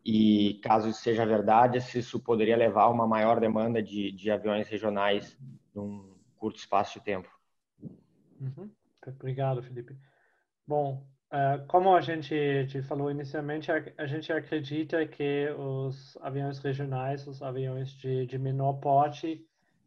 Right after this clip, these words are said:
Speaker 2: eh, potencialmente têm uma situação um pouco mais confortável. E, e isso pela, pelos movimentos de, de demanda e pela, eh,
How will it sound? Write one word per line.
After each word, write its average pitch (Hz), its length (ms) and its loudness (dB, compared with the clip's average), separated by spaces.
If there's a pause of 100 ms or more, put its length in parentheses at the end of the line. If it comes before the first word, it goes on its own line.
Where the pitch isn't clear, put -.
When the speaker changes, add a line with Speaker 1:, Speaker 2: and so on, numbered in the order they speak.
(140)
Speaker 2:
eh, 139 500 4 (560)
potencialmente 170 680 0
têm 156 140 -2
uma 147 140 -4
situação 151 420 -6
um 147 80 -10
pouco 156 240 -4
mais 143 260 0
confortável. 120 840 -2 (560)
E, 135 680 -2
e 135 520 -4
isso 151 440 0
pela, 143 600 0
pelos 143 520 -2 (220)
movimentos 143 640 -4
de, 135 460 0
de 147 160 -6
demanda 160 580 2
e 160 240 2
pela, 147 720 4 (760)
eh, 139 220 -8